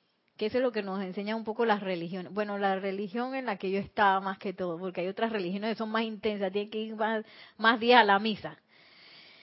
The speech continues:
Eh, pero básicamente es algo en lo cual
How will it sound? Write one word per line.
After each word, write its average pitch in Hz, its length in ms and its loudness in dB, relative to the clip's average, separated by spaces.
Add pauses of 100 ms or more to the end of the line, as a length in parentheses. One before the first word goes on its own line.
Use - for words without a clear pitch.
(400)
Eh, 226 500 8 (840)
pero 285 360 10
básicamente 277 1080 6
es 247 240 6
algo 262 360 8
en 277 160 2
lo 240 160 4
cual 226 440 4